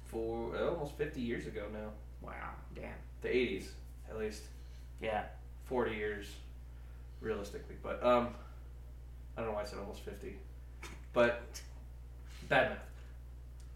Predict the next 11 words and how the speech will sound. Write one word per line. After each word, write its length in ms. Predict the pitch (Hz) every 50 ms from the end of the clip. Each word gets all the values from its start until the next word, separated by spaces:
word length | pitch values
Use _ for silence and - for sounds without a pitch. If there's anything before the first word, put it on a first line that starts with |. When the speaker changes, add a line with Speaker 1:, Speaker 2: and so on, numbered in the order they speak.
| - - -
Speaker 1:
But 100 | 175 175
no, 120 | 202 202 185
like, 180 | 196 202 -
shit 280 | - - - 359 320 -
like 160 | - 359 - -
that, 180 | 226 - -
it's 140 | 139 - -
just 160 | 143 - -
like, 280 | 143 127 123 - - - - - - - - - - - - - - - - - 147
what, 260 | 151 214 277 294 269 285
what, 240 | 285 285 - -